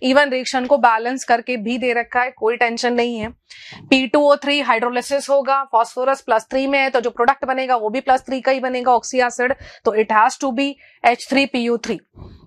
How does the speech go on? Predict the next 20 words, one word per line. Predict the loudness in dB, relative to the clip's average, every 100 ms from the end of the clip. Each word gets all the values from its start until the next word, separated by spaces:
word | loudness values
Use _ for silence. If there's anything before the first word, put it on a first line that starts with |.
| _
P | 2 2
has | 2 2 -2
to | -8 -4
go | -2 -2
with | -4 -2
two, | -4 -4 -4
P | 0 2
has | 2 0
to | -4
go | -2 0
with | 0 0
two, | 0
तो | 4
ऑप्शन | 2 2 0
बच | 0
जाता | 2 -2 2 0
है | 0 -6 -2
ए | 0
और | 0
डी। | -2 -6